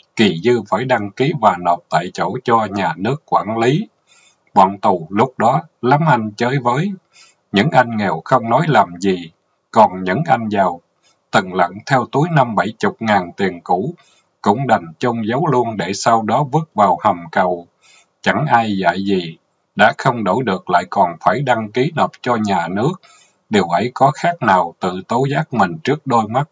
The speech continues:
cứu vộ của thằng quản giáo rằng tôi là người giàu có. Lệnh đổi tiền quái ác khiến nhiều kẻ trắng tay, mà trắng tay thì mọi hy vọng được hưởng tí thuốc hút, tí đồ ngọt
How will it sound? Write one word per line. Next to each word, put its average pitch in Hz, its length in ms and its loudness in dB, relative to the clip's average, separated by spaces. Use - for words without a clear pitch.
cứu 156 240 2
vộ 80 240 0
của 127 200 -4
thằng 87 300 -2
quản 92 280 -2
giáo 143 300 0
rằng 90 300 0
tôi 123 160 6
là 95 300 -2
người 95 320 0
giàu 90 360 0
có. 185 360 0
Lệnh 101 300 2
đổi 113 260 -2
tiền 98 160 0
quái 143 260 4
ác 160 160 4
khiến 180 240 4
nhiều 117 320 4
kẻ - 180 -2
trắng 185 280 2
tay, 110 380 4
mà 98 260 2
trắng 160 240 2
tay 110 280 2
thì 101 140 0
mọi 90 320 0
hy 113 240 2
vọng 98 240 -2
được 87 160 -4
hưởng - 280 -2
tí 147 220 0
thuốc 156 200 4
hút, 165 180 4
tí 165 180 4
đồ 98 280 2
ngọt 85 220 0